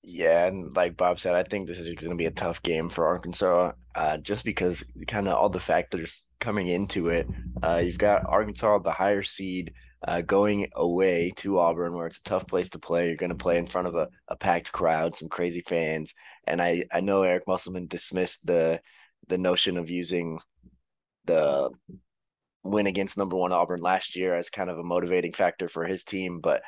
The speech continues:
I can guarantee you that Bruce Pearl is gonna be talking about that game, uh, with his team in that huddle, and they've got a lot of guys that, that were there for that, and so I think that revenge factor is definitely there for Auburn, uh, and then so is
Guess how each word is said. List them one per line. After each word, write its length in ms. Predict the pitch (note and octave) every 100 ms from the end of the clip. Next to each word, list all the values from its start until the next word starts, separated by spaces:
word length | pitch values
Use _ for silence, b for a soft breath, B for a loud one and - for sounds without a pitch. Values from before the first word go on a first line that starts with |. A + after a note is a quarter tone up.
| B
I 100 | -
can 160 | F#2+ G2+
guarantee 420 | G2 G#2 G2+ A2
you 140 | F#2+ F2+
that 140 | F2
Bruce 200 | F#2+ F#2+
Pearl 220 | - G2
is 60 | F2+
gonna 200 | F#2+ F#2
be 100 | F2
talking 320 | F#2+ F2 F2+
about 300 | E2 E2+ -
that 180 | F2 E2+
game, 340 | F2+ F2+ F2+ - b b
uh, 200 | E2 F2 E2+
with 160 | F2
his 180 | G2+ F#2+
team 260 | - F2+ F2
in 80 |
that 180 | F2 D#2
huddle, 260 | E2+ E2+ E2
and 80 | E2+
they've 140 | F2+
got 180 | F#2 F#2
a 40 |
lot 180 | F2 E2+
of 60 | E2+
guys 260 | E2+ E2+
that, 180 | F2 D#2 - -
that 140 | E2
were 120 | E2+
there 220 | E2 F2+
for 160 | F#2 E2+
that, 300 | D#2 D#2 D#2+
and 80 | D#2+
so 120 | F2+
I 60 | E2+
think 280 | - F2 D2+
that 180 | F2 - -
revenge 440 | F2+ F2 F2+ F2+
factor 400 | - E2 - D#2
is 100 | C#2+
definitely 360 | E2+ E2+ F2 E2
there 220 | E2 D#2+
for 220 | - -
Auburn, 520 | C#2+ F2+ F#2 G2 G2 - B B B -
uh, 60 |
and 520 | F#2 F#2 F#2+ C#2+ G2+
then 100 | G#2
so 260 | G#2 A#2+ A2
is 220 | G#2 -